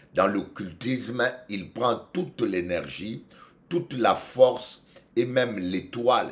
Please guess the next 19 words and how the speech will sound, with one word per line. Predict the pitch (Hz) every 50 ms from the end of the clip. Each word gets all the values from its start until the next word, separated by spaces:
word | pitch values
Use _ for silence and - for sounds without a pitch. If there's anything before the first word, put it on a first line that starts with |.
| - - -
de | 139 87 87
celui | - - - - 101 90 90 101 117 123 123
qu'il | - - 104 90 76 67
domine. | - 101 101 107 110 104 82 67 - - _ _ _ _ _ _ _ _ _ _ _ _ _ - _ _ _ _ _ _ - -
Voyez, | 67 71 78 78 - - - _ _ -
mais | 80 85
par | 85 - - 90 82 - -
contre, | - 135 139 139 139 - - 139 135 - - - - - _ _ _ _ _ _ - - _ _ -
euh, | 85 82 65 - -
même | 82 90 101 127 135 131 131 120
dans, | 104 104 101 104 104
dans, | 98 87 95 98 101
dans | 80 80 104 98 101
tous | 98 - - - 156 131
ces | - - 98 87 -
rituels | - 110 110 110 - - 127 135 139 139 131
encore | 117 104 90 - - 104 - - 78 -
satanistes, | - - 87 - - 95 92 - - 120 127 - - - 131 131 131 - - - - - - - - - - - - _ _ _ -
euh, | 78